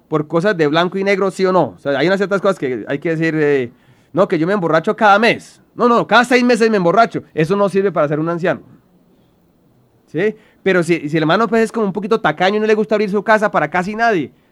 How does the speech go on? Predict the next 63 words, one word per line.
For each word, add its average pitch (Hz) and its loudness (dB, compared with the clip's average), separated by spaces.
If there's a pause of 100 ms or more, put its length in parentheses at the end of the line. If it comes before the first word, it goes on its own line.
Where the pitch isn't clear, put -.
(120)
pero 143 -6
de 202 0
vez 269 2
en 247 -6
cuando, 233 -4
una 247 2
vez 247 2
al 240 2
año, 240 -2
sí 226 -6
recibe 226 -4
a 233 4
alguien, 143 -2
bueno, 214 -10 (300)
ya 143 -4
empezó. 240 -4 (1200)
Vamos 175 -8
a 233 -4
motivando 180 -2
que - -2
de 139 0
pronto 139 -6
no 214 2
cada, 214 4 (120)
no 165 -4
cada 208 6
vez, 208 2
una 220 2
vez 214 2
al 226 2
año, 240 2
sino 151 -4
cada 180 0
seis 202 -4
meses, 247 -10 (180)
y 160 -4
después 160 -4
cada 208 2
tres 202 -4
meses, 277 -6 (180)
y 196 0
de 180 2
pronto 156 -2
ojalá 170 2
cada 208 6
mes 214 0
de 202 0
pronto 214 -2
un 214 -4
domingo 214 0
invite 214 -4
a - -2
alguien 208 -4
a - -4
la 165 -6
casa, 247 -2 (320)
y 170 -2
poco 151 -6
a 185 -4
poco 202 -6
se 160 -6
va 139 -2
desarrollando 151 -4